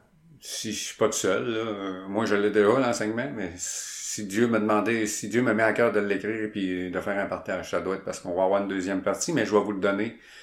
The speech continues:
de vive voix à cette fête-là. Amen. All right. Bon, l'entrée dans le champ,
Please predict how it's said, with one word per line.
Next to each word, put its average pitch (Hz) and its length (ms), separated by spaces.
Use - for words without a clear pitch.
de 104 100
vive 98 300
voix 104 280
à 104 120
cette 107 280
fête-là. 104 540
Amen. 135 440
All 92 220
right. 151 640
Bon, 104 200
l'entrée 143 560
dans 120 220
le 113 120
champ, 143 380